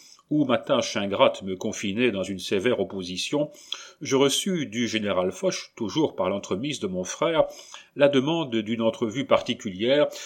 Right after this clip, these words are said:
à la préfecture de Beauvais, alors occupée par mon ami monsieur Rau, plus tard préfet de police. Dans ma naïveté, j'avais cru qu'une importante révélation allait justifier cette démarche inattendue. J'arrivais donc tout chaud, euh, pour me trouver de glace,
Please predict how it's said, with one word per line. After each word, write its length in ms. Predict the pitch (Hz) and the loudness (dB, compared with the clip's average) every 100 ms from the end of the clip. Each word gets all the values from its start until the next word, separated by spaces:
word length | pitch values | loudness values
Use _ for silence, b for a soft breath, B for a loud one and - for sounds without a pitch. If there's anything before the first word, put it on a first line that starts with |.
| B B | B B
à 100 | 135 | 4
la 120 | 131 | 4
préfecture 540 | - 123 113 - 123 | 4 0 0 -2 -2
de 80 | 104 | -2
Beauvais, 520 | 92 92 92 101 135 | -2 -2 0 2 4
alors 300 | 117 98 104 | 4 2 2
occupée 460 | 107 - 98 - 127 | -2 -4 -4 4 4
par 160 | 107 98 | 4 0
mon 180 | 101 | -2
ami 200 | 95 95 | -2 -2
monsieur 420 | 123 92 - 90 87 | -4 -4 -4 -6 -4
Rau, 420 | 87 113 123 107 | 4 6 8 6
plus 220 | - 90 | 0 -10
tard 320 | - 110 110 | 2 2 2
préfet 260 | - 98 104 | 0 -4 -4
de 80 | - | -6
police. 500 | 95 90 90 - 80 - _ B B B B B B | -4 -4 -6 -8 -10 -14 _ B B B B B B
Dans 180 | 139 147 | 4 6
ma 100 | 156 | 6
naïveté, 800 | 156 135 - - 190 135 101 95 | 4 2 -2 2 4 4 2 -2
j'avais 300 | 98 104 104 | 0 0 0
cru 260 | - 156 | -2 -4
qu'une 200 | 147 104 | -4 -2
importante 540 | 101 95 92 - 120 - | -4 -4 -8 -2 -2 -2
révélation 760 | 104 95 92 92 - - 151 | -2 0 2 2 0 -2 -2
allait 160 | 98 92 | 0 -2
justifier 720 | 92 101 - 90 - - 135 | -4 -6 -8 -8 -10 -4 -2
cette 240 | 120 98 98 | -2 -4 -6
démarche 440 | 95 104 117 - | -6 0 0 0
inattendue. 800 | 101 98 107 98 92 95 98 92 B B B B B B | -2 -2 0 -4 -6 -10 -10 -14 B B B B B B
J'arrivais 400 | 139 160 147 123 | 2 4 6 4
donc 320 | 180 208 - | 4 -2 -2
tout 120 | 170 | -2
chaud, 580 | 127 - 104 127 151 104 | 0 -2 0 -2 -2 -4
euh, 40 | |
pour 220 | 104 135 147 | -4 -4 -2
me 80 | |
trouver 340 | 160 - 123 165 | -2 0 0 2
de 120 | 101 | 0
glace, 540 | 90 131 175 - - | 0 0 0 0 -4